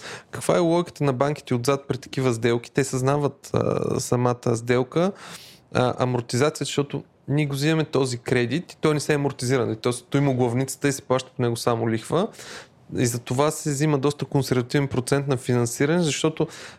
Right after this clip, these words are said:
винаги кредиторите с презумпцията, а, за, м, различните варианти,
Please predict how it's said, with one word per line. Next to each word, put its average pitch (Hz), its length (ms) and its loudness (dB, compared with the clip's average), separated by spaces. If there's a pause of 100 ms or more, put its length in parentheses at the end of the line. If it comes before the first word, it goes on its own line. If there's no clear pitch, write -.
винаги 151 580 0
кредиторите 147 680 0
с - 60 -6
презумпцията, 147 1120 0
а, 127 360 2
за, 127 540 2
м, 120 440 -2 (100)
различните 131 520 0
варианти, 127 360 0